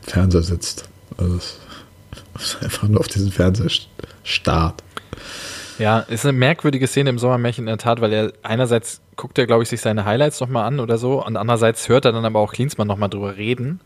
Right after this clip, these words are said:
Speaker 1: Mhm.
Speaker 2: wie Klinsmann sagt, wie toll Olli das alles angenommen hat und was das für ein toller Mensch ist. Und ich frag mich wirklich in dem Moment, ob, ob jemand wie Kahn das dann annehmen kann und sagen kann, „Okay, danke“, oder ob der einfach nur sagt, „Alter, ey, du Arschloch.“
Speaker 1: Naja, also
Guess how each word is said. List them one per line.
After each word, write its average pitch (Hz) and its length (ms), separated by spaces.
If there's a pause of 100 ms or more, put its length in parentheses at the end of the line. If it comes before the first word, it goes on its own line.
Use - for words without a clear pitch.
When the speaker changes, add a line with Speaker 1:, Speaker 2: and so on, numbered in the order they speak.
(160)
Speaker 1:
Mhm. 92 200 (400)
Speaker 2:
wie 107 160
Klinsmann 117 400
sagt, 104 340
wie 104 100
toll 117 340
Olli 107 180
das 104 160
alles 101 240
angenommen 104 540
hat 101 180
und 101 80
was 98 80
das 104 120
für - 80
ein 107 60
toller 107 260
Mensch 104 280
ist. 104 160
Und 104 80
ich 107 140
frag 123 240
mich 117 200
wirklich 131 300
in 117 80
dem 117 100
Moment, 110 440
ob, - 120 (500)
ob - 180
jemand 120 220
wie 107 80
Kahn 117 300
das 117 140
dann 110 160
annehmen 139 460
kann 127 240
und 113 100
sagen 110 240
kann, 110 220
„Okay, 110 200
danke“, 143 500 (500)
oder 113 220
ob 110 100
der 104 100
einfach 104 160
nur 104 100
sagt, 98 360
„Alter, 95 240
ey, 104 160
du 123 180 (200)
Arschloch.“ - 500 (480)
Speaker 1:
Naja, 85 500
also 82 320